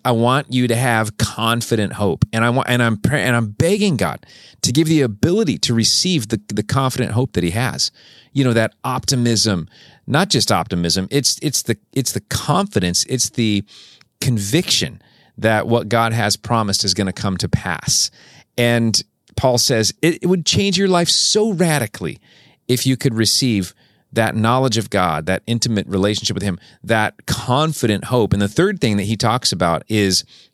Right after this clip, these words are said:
power, but he doesn't just say power. He actually says the incomparably great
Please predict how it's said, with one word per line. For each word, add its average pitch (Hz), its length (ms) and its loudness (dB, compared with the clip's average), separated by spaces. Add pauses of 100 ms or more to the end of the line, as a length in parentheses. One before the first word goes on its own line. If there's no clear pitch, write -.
power, 120 360 2
but 92 140 0
he 117 60 2
doesn't 170 240 2
just 147 200 0
say 120 140 0
power. 98 520 0
He 123 200 0
actually 143 280 0
says 107 300 2 (360)
the 113 280 0
incomparably 143 1200 0
great 104 580 -4